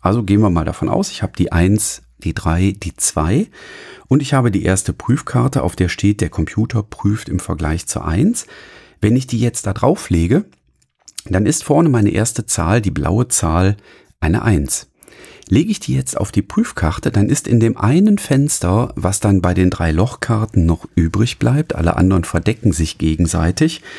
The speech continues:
dann die Aussage, ähm, bejaht. Denn auf dieser Prüfkarte steht drauf, wenn die blaue Zahl eine eins ist, das ist ja bei unserer Episodennummer dann jetzt der Fall, die erste Zahl ist eine eins,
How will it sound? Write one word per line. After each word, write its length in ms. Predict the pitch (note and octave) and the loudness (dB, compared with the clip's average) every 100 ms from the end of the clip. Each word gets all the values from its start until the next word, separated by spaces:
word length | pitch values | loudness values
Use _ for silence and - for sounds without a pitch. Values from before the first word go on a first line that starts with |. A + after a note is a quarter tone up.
| - - - - _ | -18 -20 -20 -20 _
dann 300 | F#2 F#2 B2+ | -2 2 2
die 180 | C3+ - | 2 0
Aussage, 1000 | F2 A2 - A#2+ A#2+ A#2+ B2 B2 B2 B2+ - | 2 2 0 0 2 2 2 2 2 -2 -4
ähm, 680 | F#2+ F#2+ - G#2+ A#2+ - - - | -2 -2 0 -2 -2 -8 -16 -18
bejaht. 920 | - E2+ G2+ F2+ E2+ D#2+ C#2+ - - - _ - - - - | -10 0 0 2 0 0 -2 -6 -12 -16 _ -20 -20 -10 0
Denn 200 | A3+ D4+ | 2 2
auf 180 | G#2 G2+ | 0 0
dieser 580 | F#2+ F2 E2 D#2+ D#2 - _ | 0 2 2 2 0 -8 _
Prüfkarte 640 | - F#3 - G2+ F#2 F#2+ | 0 0 0 -2 0 -2
steht 420 | - F#2 D#2+ - - | -2 -2 -2 -6 -8
drauf, 640 | - D2 F2+ G#3 - - - - - - - - _ | -4 2 2 2 -2 -12 -18 -20 -20 -20 -20 -20 _
wenn 560 | - D#2 F#2+ D#3+ A3+ - _ _ _ _ _ G2 | -6 0 2 4 2 -2 _ _ _ _ _ -2
die 80 | |
blaue 400 | D2+ D2+ D#2 A#2+ | 0 2 4 2
Zahl 380 | - - F#2 F#2+ | 0 0 2 2
eine 280 | - D2+ D2 | 0 -2 -2
eins 320 | - D2 D#2 | -2 0 0
ist, 500 | - - - - - - _ _ _ _ _ _ _ _ - | 0 -2 -2 -10 -16 -20 _ _ _ _ _ _ _ _ -10
das 160 | - | -6
ist 140 | C2 - | -4 0
ja 160 | E2 E2+ | 0 0
bei 120 | D#2+ | -4
unserer 320 | D#2+ D#2 - - | 0 0 0 -4
Episodennummer 680 | - D#2 E2 F2 F2 F#2 F#2+ | -2 0 2 4 4 2 2
dann 160 | D#2 | 2
jetzt 240 | D2+ C#2+ - | 0 -2 -4
der 80 | |
Fall, 320 | C#2 - D#2 C3 | -4 -2 0 0
die 120 | - | 0
erste 300 | C#2+ - - | -4 -6 -6
Zahl 260 | - D2 | -4 -4
ist 180 | D#2+ - | -4 -4
eine 120 | - | -2
eins, 340 | - B2 E3 | 0 2 0